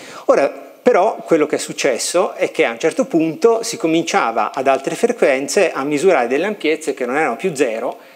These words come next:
ma che erano uno o qualche volta anche più di uno, che poteva essere un'indicazione che cominciavamo a vedere il segnale.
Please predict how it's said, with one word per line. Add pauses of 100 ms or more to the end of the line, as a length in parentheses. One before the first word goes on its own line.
(160)
ma
che
erano
uno
o
qualche
volta
anche (320)
più
di
uno, (460)
che
poteva
essere
un'indicazione
che
cominciavamo
a
vedere
il
segnale.